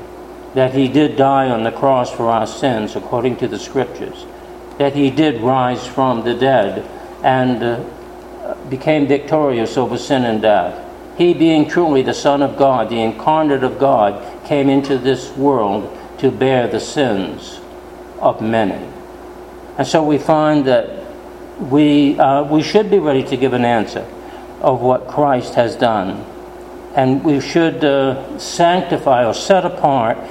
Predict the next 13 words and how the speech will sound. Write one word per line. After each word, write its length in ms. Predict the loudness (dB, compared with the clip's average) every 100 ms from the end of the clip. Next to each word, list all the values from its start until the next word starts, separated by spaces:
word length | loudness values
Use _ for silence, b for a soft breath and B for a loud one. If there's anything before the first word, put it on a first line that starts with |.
| B B B
in 320 | 0 4 4 2 2
our 300 | 2 4 2
hearts 640 | 2 2 2 2 -2 -10 -14 -16 -18 -18 -6
the 120 | 0 2
Lord 540 | 2 2 0 -2 -4 -10 -16 -18 -18 -18 -2
and 160 | 0 4
be 120 | 4
ready 400 | 4 4 4 2
always 580 | 4 2 2 2 0 -4
to 260 | 0 0 2
give 360 | 2 4 2 0 -4 0
that 260 | 2 4 2
answer 580 | 2 0 0 -6 -6